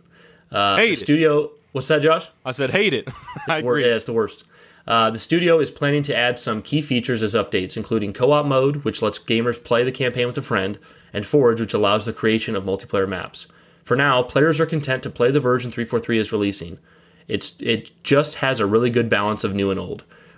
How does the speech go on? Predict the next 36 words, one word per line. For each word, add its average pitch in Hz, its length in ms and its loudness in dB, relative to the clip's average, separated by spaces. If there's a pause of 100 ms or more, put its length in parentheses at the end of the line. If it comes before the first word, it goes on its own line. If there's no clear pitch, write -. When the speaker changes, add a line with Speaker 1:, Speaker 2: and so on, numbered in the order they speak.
Speaker 1:
which - 180 -2
can 113 120 -4
cater 120 240 0
to 117 120 -6
classic 120 380 0
and 107 140 0
newer 110 160 4
fans 104 240 0
alike, 98 320 0
says - 260 -2
Marcus 101 360 -2
Lovejoy, 95 500 -2
who 113 140 -4
competed 120 480 0
in 104 80 -2
Halo's 107 260 0
professional 107 420 -2
esports 117 480 0
league 101 320 2
under 107 160 0
the 101 100 2
name 98 300 0 (320)
Illuminite 104 640 0 (640)
before 113 280 2
becoming 107 380 0
a 101 40 2
team 98 240 -2
manager. 92 460 -4 (260)
That 107 140 0
has 113 100 2
been 107 220 2
one 107 120 2
of 110 100 0
the 104 100 2
game's 104 320 2
biggest, 107 500 -2